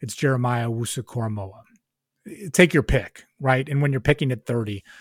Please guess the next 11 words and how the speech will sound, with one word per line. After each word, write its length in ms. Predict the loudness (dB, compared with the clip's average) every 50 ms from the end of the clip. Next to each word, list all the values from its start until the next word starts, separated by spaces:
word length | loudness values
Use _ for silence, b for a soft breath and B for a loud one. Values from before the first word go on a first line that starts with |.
| B B B B B
it, 160 | -8 -8 -4 0
it's 180 | -2 0 2 2
like 140 | 0 2 0
a, 160 | -2 -2 -2
it's 160 | -4 -2 0
like 140 | 0 0 0
a 60 | -2
dart 320 | -2 0 2 0 0 0 -4
shoot 260 | -8 -8 -8 -10 -12 _ _ _ -20 _ -4
right 200 | -2 -2 -2 -2
now. 280 | -4 -6 -6 -8 -12